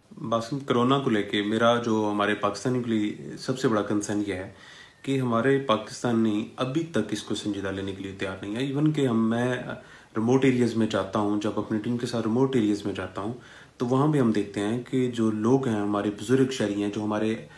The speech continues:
अ, पढ़ा लिखा तबका नहीं है जो, उनको अभी तक भी जो है कोरोना, कोरोना की संजीदगी का या कोरोना के मतलब बिल्कुल भी आगाही नहीं है। तो हमें ये बहुत बड़ा हमारे आगे ये challenge है कि उन लोगों को convince करना कि पहले नंबर पे तो हम उनको आगाही देते हैं कि ये एक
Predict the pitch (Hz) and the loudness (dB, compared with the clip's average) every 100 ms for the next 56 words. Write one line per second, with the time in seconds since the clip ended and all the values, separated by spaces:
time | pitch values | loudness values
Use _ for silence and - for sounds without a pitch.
0 | - - - 107 - 117 127 123 123 110 | -20 -12 -8 -6 -4 0 0 0 -2 -2
1 | - 120 135 135 104 92 98 - - - | 0 2 4 4 2 -4 -8 -18 -20 -20
2 | - 123 156 160 156 135 160 160 143 123 | -6 0 2 2 2 0 2 2 2 0
3 | 117 113 110 107 101 101 - 110 110 110 | 0 0 -2 0 0 -2 -4 0 2 2
4 | 113 - 113 110 110 110 110 113 104 110 | 0 0 0 2 2 0 -2 -2 0 -2
5 | 110 - 123 120 107 104 107 104 107 104 | -2 -8 -2 0 0 0 -2 -2 -2 -2
6 | 101 104 101 101 104 - 131 135 120 107 | -2 -4 -2 -4 -6 -6 -2 0 0 0
7 | 98 95 95 92 92 92 - - - - | -2 -4 -6 -8 -10 -14 -20 -20 -20 -6
8 | 147 135 143 151 139 139 110 117 131 110 | 0 2 4 4 2 0 0 0 2 2
9 | 107 117 117 107 101 107 110 107 104 104 | 4 2 2 0 0 0 -2 -4 -4 -2
10 | 110 110 120 156 135 98 - - - - | -4 -2 2 4 4 0 -8 -16 -20 -20
11 | - - 127 135 127 120 120 120 113 123 | -20 -8 -4 0 2 2 2 -2 -2 0
12 | 127 147 - 104 95 98 110 135 135 139 | 2 0 0 -2 -2 -4 -4 -2 0 0
13 | 139 135 139 131 120 123 123 131 123 127 | 0 0 -2 0 0 0 0 0 2 0
14 | 117 131 131 135 127 127 123 - | 0 0 -2 -2 0 0 0 -4